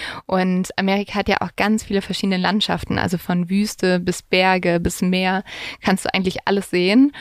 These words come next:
Und genau das haben die jetzt vor. Sie haben dafür einen Transporter umgebaut in einen Camper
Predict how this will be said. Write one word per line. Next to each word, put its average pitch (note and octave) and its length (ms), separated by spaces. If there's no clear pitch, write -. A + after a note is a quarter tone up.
Und F#3+ 80
genau F#3+ 300
das G#3+ 180
haben G3+ 160
die F#3 80
jetzt E3+ 200
vor. A3+ 340
Sie F#3+ 140
haben G3 160
dafür B3 680
einen F#3 180
Transporter G#3+ 840
umgebaut B3+ 680
in F#3+ 140
einen F#3 240
Camper G#3+ 560